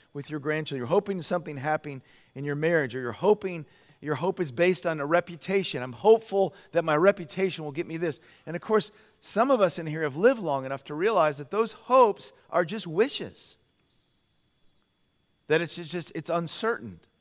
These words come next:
We're hoping something happens in the future, but there's no certainty to it. On the other hand, biblical hope, when God's word speaks about hope,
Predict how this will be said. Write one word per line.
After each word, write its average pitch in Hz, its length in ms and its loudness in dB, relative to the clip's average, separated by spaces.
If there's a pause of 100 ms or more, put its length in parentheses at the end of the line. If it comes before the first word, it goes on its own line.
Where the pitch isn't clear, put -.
(160)
We're 143 140 -2
hoping 208 380 0
something 156 340 -6
happens 151 340 -2
in 139 80 -12
the 131 60 -10
future, 151 400 -10 (240)
but 147 160 0
there's 131 200 -6
no 147 120 -2
certainty 127 540 -8
to 175 220 -2
it. 113 120 -2 (360)
On 131 140 -8
the 131 140 -8
other 240 280 4
hand, 117 340 -8
biblical 233 400 -2
hope, 113 260 -6
when 117 120 -10
God's 156 280 2
word 175 200 -6
speaks - 320 -12
about 113 260 -8
hope, 208 360 -2